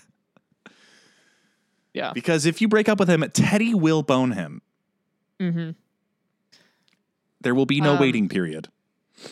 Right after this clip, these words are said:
Speaker 1: Yeah. Let's, I mean, who do you think Teddy will get paired with?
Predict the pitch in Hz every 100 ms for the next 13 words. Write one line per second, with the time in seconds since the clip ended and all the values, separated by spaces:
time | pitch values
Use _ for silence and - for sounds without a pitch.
0 | - 73 57 185 - - - - _ _
1 | _ _ _ _ _ _ _ _ _ -
2 | - - - _ 202 202 285 - - -
3 | - _ _ _ _ - 208 208 202 226
4 | 285 302 269 233 - 190 185 170 - -
5 | _ _ _ _ _ _ - 202 180 170
6 | 160 160 156 - 160 98 - - -